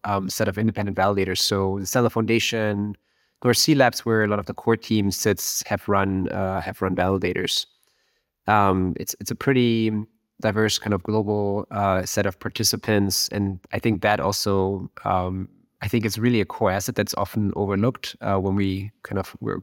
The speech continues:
always quick to jump to the use cases and applications, but there's actually real value coming from that. And it's kind of a mix of big and small. You know, you have, on the one hand, you have the Deutsche Telekoms of the world running validators and oracles, but on the other hand, you have, you know, a smaller,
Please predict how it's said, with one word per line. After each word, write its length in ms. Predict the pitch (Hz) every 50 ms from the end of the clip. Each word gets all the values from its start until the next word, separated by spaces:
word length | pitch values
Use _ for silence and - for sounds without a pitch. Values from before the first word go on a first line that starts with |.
| - -
always 240 | 110 104 107 101
quick 180 | - - 113 -
to 80 | - 110
jump 220 | - 104 98 98 -
to 100 | - 101
the 100 | 101 117
use 180 | 143 156 139
cases 220 | - 139 123 110 107
and 60 | 113
applications, 560 | 110 - 110 - - 139 139 - 139 120 -
but 160 | - 113 104
there's 180 | - 104 101 104
actually 420 | 104 98 - - 104 98 95 95 - _ _ _ _ _ _ _ _ _
real 280 | - 113 117 120 113 98
value 340 | 95 98 95 101 104 101 98
coming 280 | - - 104 101 98
from 180 | 92 - 98 98
that. 280 | 95 95 95 95 - -
And 320 | - 101 98 92 - - - _ _ _ _ _ _ _
it's 120 | 113 -
kind 140 | - 123 101
of 60 | 110
a 20 |
mix 220 | 113 131 123 - -
of 240 | 113 104 - - - 101
big 160 | 101 131 127
and 120 | 127 117 113
small. 440 | - - 135 135 135 131 127 127 120
You 60 | 110
know, 160 | 107 107 104
you 100 | 104 101
have, 240 | 101 98 - - - -
on 100 | 107 104
the 100 | 101 104
one 140 | 107 101
hand, 160 | 104 107 95 98
you 100 | 98 98
have 120 | 95 -
the 260 | - 104 101 98 98 95 92 92 -
Deutsche 240 | 101 - - 123 110
Telekoms 580 | - 113 110 107 101 - 110 104 104 98 -
of 140 | - - -
the 80 | - 101
world 540 | 95 98 101 101 101 101 98 98 - - -
running 300 | 101 101 101 98 98 95
validators 480 | 98 98 101 98 98 95 98 98 -
and 80 | 104 -
oracles, 400 | 98 98 95 - - 98 92 -
but 80 | - 101
on 40 |
the 80 | 104 98
other 140 | - 107 110
hand, 140 | 104 92 95
you 100 | 101 98
have, 320 | 104 98 104 - - -
you 120 | - 104 101
know, 260 | 101 98 98 98 98
a 80 | 78 85
smaller, 720 | - - 113 101 101 101 101 101 104 101 101 101 110